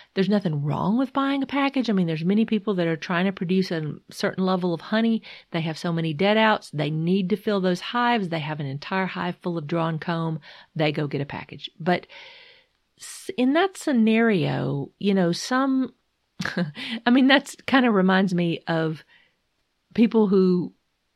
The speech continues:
do landscaping and they call it, you know, plant material. It's not this kind of plant who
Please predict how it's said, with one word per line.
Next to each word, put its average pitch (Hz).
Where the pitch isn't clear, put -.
do 185
landscaping 165
and 170
they 170
call 175
it, -
you 185
know, 147
plant 196
material. 160
It's 190
not 196
this 170
kind 170
of 151
plant 165
who 156